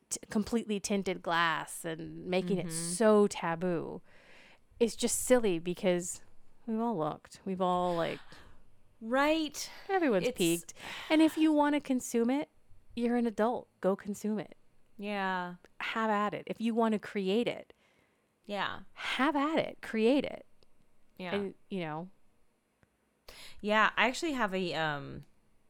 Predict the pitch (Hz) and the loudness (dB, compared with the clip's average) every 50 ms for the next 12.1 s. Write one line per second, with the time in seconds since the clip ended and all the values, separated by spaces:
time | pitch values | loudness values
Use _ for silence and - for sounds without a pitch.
0 | _ _ _ _ _ - - - _ - - - - 160 170 170 165 160 156 156 | _ _ _ _ _ -14 -14 -14 _ -20 -14 -8 -4 -2 0 0 0 0 0 -2
1 | 156 156 156 156 151 147 147 - - - - - 196 196 196 202 196 185 175 170 | -2 -2 -2 -4 -4 -4 -6 -6 -8 -12 -10 -4 -2 -2 0 0 0 2 2 2
2 | 156 151 - - - - - - - - - - - - - - - - - - | 0 -2 -4 -8 -10 -12 -14 -18 -20 -20 -20 -20 -18 -18 -16 -14 -12 -12 -6 0
3 | 180 160 165 - - - 156 151 143 131 131 - - - - 170 180 196 - - | 2 2 2 2 2 2 2 2 2 -2 -4 -6 -10 -8 -2 -2 0 0 -2 -4
4 | - 151 156 165 165 160 160 156 170 185 - - - - - - - 107 123 143 | -6 -2 0 2 2 2 2 2 0 -2 -4 -6 -8 -12 -10 -4 -2 -2 0 0
5 | 139 131 - - - 180 170 185 185 - - 165 143 139 139 - - - - - | -2 -4 -6 -4 0 0 0 0 -2 -4 -4 -4 -4 -4 -4 -6 -10 -14 -16 -16
6 | - - - - - - - - - 165 156 135 165 196 175 147 147 - - 180 | -18 -18 -20 -20 -20 -18 -8 -4 -4 -2 -2 0 0 0 0 -2 -2 -2 0 2
7 | 175 160 147 - - - - - 165 170 160 165 165 - - 147 143 143 143 139 | 2 2 -2 -6 -12 -12 -10 -6 -4 -4 -2 -4 -6 -8 -6 -6 -4 -4 -4 -6
8 | 143 139 - - - - 151 151 147 - 156 151 143 147 147 139 147 143 139 139 | -6 -10 -14 -14 -10 -8 -6 -6 -6 -6 -6 -6 -4 -4 -4 -6 -4 -6 -6 -8
9 | 131 - - - 143 135 135 131 127 - - 123 123 - - 120 135 - - - | -10 -12 -12 -10 -8 -8 -8 -8 -10 -10 -12 -14 -14 -14 -14 -16 -16 -16 -20 -20
10 | - - - - - - - 175 180 175 160 156 156 156 156 156 - - - - | -20 -20 -20 -20 -8 0 2 4 6 6 6 4 2 0 -4 -6 -8 -12 -20 -20
11 | - - - - - _ - - - - - - - - 269 233 - - 151 143 | -20 -20 -20 -20 -20 _ -20 -20 -14 -6 -2 -2 0 2 2 0 0 0 -4 -4
12 | 143 151 | -4 -6